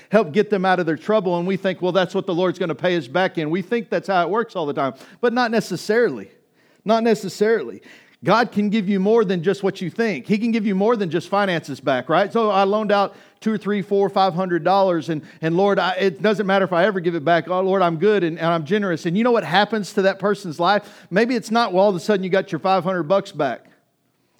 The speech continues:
Maybe it's more than that. Because I don't know if you know this, but God can restore relationships back to you that you thought were lost.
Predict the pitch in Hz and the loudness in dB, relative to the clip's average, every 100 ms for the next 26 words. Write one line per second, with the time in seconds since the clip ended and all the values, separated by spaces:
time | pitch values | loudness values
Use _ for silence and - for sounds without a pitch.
0 | _ _ _ - 180 190 175 180 185 185 | _ _ _ -2 0 2 -2 0 2 2
1 | 156 139 113 - _ _ _ _ - 156 | 0 -2 -4 -8 _ _ _ _ -6 -2
2 | 160 190 196 180 170 175 185 160 151 151 | 2 2 2 0 0 0 0 0 -2 -2
3 | 120 165 165 170 156 143 170 151 147 160 | 2 2 0 -4 -6 -6 -4 -2 0 0
4 | - 131 - 139 - 123 131 - 131 123 | -2 -10 -10 -12 -8 -6 -6 -6 -8 -6
5 | 117 135 143 120 117 120 131 117 - - | -8 -8 -6 -6 -6 -4 -4 -6 -10 -20